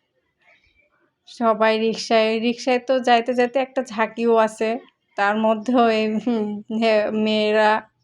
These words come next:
অনেক গল্প করতে করতে ওর ক্লাসে কি হয়,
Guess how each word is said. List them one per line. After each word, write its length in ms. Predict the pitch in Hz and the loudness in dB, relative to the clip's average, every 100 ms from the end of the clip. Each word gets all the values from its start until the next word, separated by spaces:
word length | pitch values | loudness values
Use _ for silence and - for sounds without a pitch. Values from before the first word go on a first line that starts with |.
| - | -10
অনেক 340 | 214 220 220 | -6 -4 -2
গল্প 360 | 208 214 202 214 | -2 -2 -2 -6
করতে 360 | 214 196 220 | -6 -10 -8
করতে 500 | 202 202 202 208 202 | -6 -8 -8 -8 -4
ওর 260 | - 220 214 | -2 0 0
ক্লাসে 440 | 214 208 202 - | -2 -4 -4 -4
কি 260 | 214 - 220 | -6 -4 -4
হয়, 400 | 208 208 208 | 0 2 0